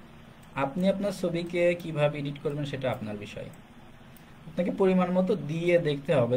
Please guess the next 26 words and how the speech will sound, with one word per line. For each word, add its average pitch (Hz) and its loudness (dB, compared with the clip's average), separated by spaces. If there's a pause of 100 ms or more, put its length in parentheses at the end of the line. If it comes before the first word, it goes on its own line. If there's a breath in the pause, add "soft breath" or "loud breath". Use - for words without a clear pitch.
যে 208 -2
কোনটা 139 2
কেমন 117 -2
আসে। 110 -6 (120)
আর 113 -2 (160)
মনিটরের 165 0
কালারটা 160 4
অবশ্যই 147 -4
ঠিকঠাক 147 -2
মতো 156 -4 (100)
দিয়ে 131 2
রাখবেন, 120 -2
যাতে 127 -2 (100)
আপনি 131 -4
ভালো 120 -2
মতো 127 -6
বুঝতে 117 -4
পারেন। 104 -4 (560 loud breath)
আর 120 -4
graphics 170 4
designer 170 0
কাজ 147 4 (100)
যারা 143 4 (120)
করেন, 120 4
তাদের 127 2
উদ্দেশ্যে 123 -4